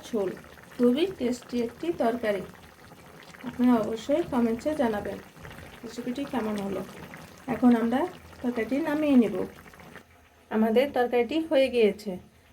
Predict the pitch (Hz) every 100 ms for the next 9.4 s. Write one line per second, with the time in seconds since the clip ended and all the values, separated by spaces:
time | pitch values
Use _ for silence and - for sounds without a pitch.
0 | _ 214 208 254 294 269 240 254 302 311
1 | _ _ _ 240 226 254 247 247 247 233
2 | 233 247 - 285 311 - 220 247 - 240
3 | 262 269 240 285 320 - _ _ 285 277
4 | - 254 220 202 - 185 - - - 208
5 | 214 254 - 233 233 294 349 - - _
6 | _ _ 240 220 269 277 220 220 226 262
7 | 254 220 214 208 269 - 240 233 220 240
8 | 226 208 220 320 - 220 214 208 214 208
9 | 185 190 208 175